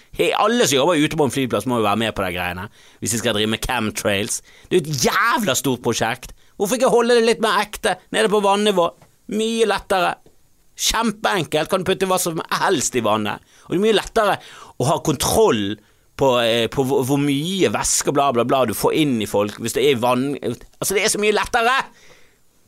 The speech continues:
Hvem i helvete har testet vannet sitt hjemme? Du stoler bare på at det er bra. Jeg oppfordrer ingen til å begynne å putte ting i vannet. Jeg tror ikke det er noe i vannet. Utenom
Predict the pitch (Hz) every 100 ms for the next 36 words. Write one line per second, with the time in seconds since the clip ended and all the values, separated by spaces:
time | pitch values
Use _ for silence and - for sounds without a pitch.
0 | - 240 254 208 208 226 269 269 185 -
1 | 151 - 220 160 175 165 127 120 113 113
2 | 131 123 - 185 190 220 123 117 143 143
3 | 143 120 107 101 - _ _ _ _ _
4 | _ _ _ _ _ 147 214 220 254 -
5 | 190 160 127 143 196 202 196 147 170 -
6 | 147 131 170 147 135 117 117 117 95 120
7 | 160 131 87 147 127 101 113 101 98 90
8 | 76 98 _ _ _ _ _ _ - 127
9 | 123 131